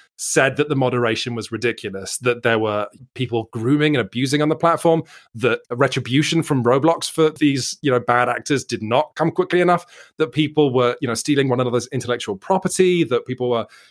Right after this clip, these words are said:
continually, successfully hiding sex games. And,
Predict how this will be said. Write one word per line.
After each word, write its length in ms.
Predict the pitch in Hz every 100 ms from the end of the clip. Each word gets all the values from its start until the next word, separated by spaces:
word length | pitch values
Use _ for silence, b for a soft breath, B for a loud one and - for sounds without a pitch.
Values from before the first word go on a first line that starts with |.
| B
continually, 760 | 160 160 196 339 214 147 139 -
successfully 880 | - 180 - 214 220 - 202 135 120 127
hiding 400 | 156 160 139 123
sex 300 | - 147 -
games. 400 | 147 139 139 123
And, 280 | 120 113